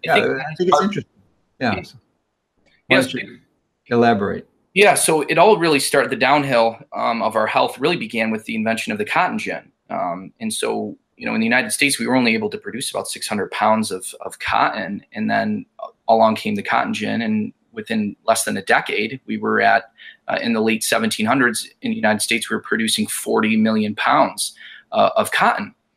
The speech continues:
Speaker 2: And of course, for every hundred pounds of cotton, you have a hundred sixty pounds of cotton seed. And you only need five percent of those seeds to plant the new crop. And so you have all these cotton seeds,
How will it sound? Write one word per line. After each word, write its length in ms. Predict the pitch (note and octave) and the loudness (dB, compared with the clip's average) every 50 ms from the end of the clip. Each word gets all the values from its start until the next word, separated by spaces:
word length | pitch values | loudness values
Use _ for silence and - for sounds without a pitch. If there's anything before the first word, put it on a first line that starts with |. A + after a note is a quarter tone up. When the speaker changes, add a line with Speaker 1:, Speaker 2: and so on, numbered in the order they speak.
| _ - - | _ -6 0
Speaker 2:
And 100 | A#2 A#2+ | 0 0
of 80 | A2 | 0
course, 480 | - - D3 C#3+ C3+ C3 - - - - - | 2 4 4 4 4 4 0 -2 -6 -10 -6
for 160 | - B2 A#2+ | 0 2 2
every 200 | B2 A#2+ B2 A#2+ | 4 4 4 4
hundred 300 | A#2+ - C3 B2 A#2 A2+ | 4 2 2 0 0 2
pounds 220 | - B2+ B2 A2 | 2 2 2 2
of 100 | G#2+ G2+ | 0 -4
cotton, 280 | - - D3 - B2+ A#2 | 0 2 2 2 2 0
you 160 | A#2 G#2+ A#2+ | -2 0 0
have 120 | A#2 A#2 A2 | 0 0 0
a 40 | |
hundred 300 | G#2+ A#2 B2+ B2 A#2+ A#2 A2 | 0 -2 0 0 0 -2 -4
sixty 260 | - G#2+ - - G#2+ | -6 -8 -10 -10 -10
pounds 220 | - - A2 G#2+ | -6 -6 -6 -6
of 80 | G2+ - | -6 -8
cotton 320 | - - - G#2+ - - | -6 -6 -6 -6 -6 -8
seed. 380 | - - - - - - C#2+ - _ _ _ _ _ _ _ _ | -10 -8 -8 -8 -8 -10 -12 -14 _ _ _ _ _ _ _ _
And 100 | _ A#2+ | _ -2
you 60 | B2 C#3+ | 0 2
only 140 | D3+ C3+ | 2 2
need 160 | C3+ C#3+ C3+ - | 2 2 0 0
five 240 | - D3 B2+ A#2+ | 0 0 0 0
percent 280 | - A#2+ - - D3+ D3 | -2 -6 -4 -2 -2 -2
of 60 | B2 | 0
those 160 | A2 G#2+ G#2+ | -4 -4 -6
seeds 220 | - - C3+ - - | -4 -4 -4 -4 -4
to 100 | - G#2 | -8 -10
plant 380 | - - - B2 A#2 A2 - | -10 -8 -6 -6 -6 -6 -10
the 80 | - A2+ | -10 -8
new 140 | A2 G#2+ G2+ | -8 -8 -8
crop. 440 | - - - F#3 F3 - - - - _ _ _ _ _ _ _ | -10 -2 0 0 0 0 -2 -8 -16 _ _ _ _ _ _ _
And 100 | A#2+ A#2 | -8 -4
so 100 | - - | 0 0
you 140 | C3 B2+ B2+ | 2 2 2
have 100 | B2 A#2 | 2 4
all 160 | B2+ C#3+ E3+ | 4 4 4
these 220 | D3 C3+ A#2+ - - | 2 0 -4 -4 -6
cotton 340 | - C#3+ D#3+ F#3 - - | -2 0 0 0 -2 -4
seeds, 600 | G#3+ - - - - - A#3+ C4+ - - - - | -10 -12 -12 -12 -12 -14 -14 -14 -14 -16 -18 -20